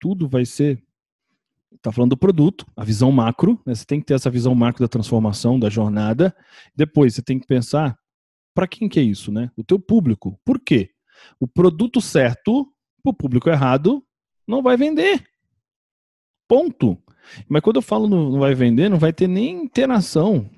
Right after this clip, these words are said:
sabe? Não vai ter nem o, o, o bate-papo, não tem o engajamento, não vai servir pra nada, só pra te desmotivar. Por quê? O produto é ruim? Não, você tá errando com quem você tá falando.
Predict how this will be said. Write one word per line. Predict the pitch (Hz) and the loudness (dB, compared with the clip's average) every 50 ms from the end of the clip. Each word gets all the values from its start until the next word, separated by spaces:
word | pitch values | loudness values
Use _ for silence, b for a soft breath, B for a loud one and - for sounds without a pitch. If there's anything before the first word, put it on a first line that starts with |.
| _ - | _ -8
sabe? | - 147 151 | -4 -2 0
Não | 143 147 | 2 2
vai | 151 160 160 | 2 2 0
ter | - 170 | 0 -4
nem | 165 180 208 247 262 | -4 -4 -2 -2 -2
o, | 262 254 202 - _ - | -2 -4 -6 -8 _ -6
o, | 160 156 143 - 151 135 | -4 -4 -4 -4 -4 -4
o | 131 | -4
bate-papo, | 147 170 190 - - - - 147 151 180 - - 135 | -4 -6 -6 -8 -6 -4 -2 -2 0 0 0 -2 -2
não | 131 135 139 | -2 -2 -4
tem | 131 - 156 | -4 -4 -4
o | 175 | -4
engajamento, | 180 170 165 160 170 185 165 143 135 151 185 180 - - 107 98 98 113 | -2 -2 -2 -2 -2 -2 -2 0 0 0 -2 -4 -4 -4 -6 -6 -6 -10
não | 127 143 | -10 -6
vai | 160 175 196 190 | -4 -4 -4 -2
servir | - 196 185 160 170 202 226 214 - _ | 0 0 0 2 0 -2 -2 -4 -6 _
pra | - 185 202 202 | -6 -4 -2 -2
nada, | 196 190 233 247 185 127 113 | -2 -2 -2 -2 -2 -2 -2
só | - - 180 185 | -2 -2 -4 -2
pra | - 202 | -2 -4
te | 180 - 202 | -6 -6 -6
desmotivar. | 185 185 180 185 202 196 - 202 175 170 190 208 - _ _ _ _ _ _ _ _ _ _ _ _ _ _ _ _ _ _ _ _ _ _ _ _ - - _ | -2 -2 0 0 0 0 -2 -2 0 0 0 -2 -4 _ _ _ _ _ _ _ _ _ _ _ _ _ _ _ _ _ _ _ _ _ _ _ _ -20 -20 _
Por | - 196 208 - | -4 -4 -2 2
quê? | - 185 123 101 B B B B B B B B B B B B | 2 2 2 2 B B B B B B B B B B B B
O | - | -6
produto | 127 - 147 151 143 160 175 - 165 | -2 0 2 2 2 2 0 2 2
é | 135 | 2
ruim? | 113 110 135 127 147 180 214 190 147 120 | 2 2 4 4 4 4 4 4 2 0
Não, | 123 156 214 226 233 262 277 233 151 | 0 0 2 2 4 4 4 2 2
você | 117 - 135 127 | 0 0 -2 -2
tá | - 151 156 | 0 0 0
errando | 147 131 139 151 190 226 233 | 2 2 2 2 2 0 -2
com | - - 175 165 147 | -2 -2 -2 -2 -2
quem | - - 160 180 220 240 233 190 | -2 0 0 2 4 4 2 2
você | 143 143 135 123 - 135 123 | 0 0 -2 -2 -2 -4 -4
tá | - - 117 | -2 -2 -4
falando. | - - 113 101 98 95 92 85 78 101 | -2 -2 -2 0 0 0 -2 -4 -6 -12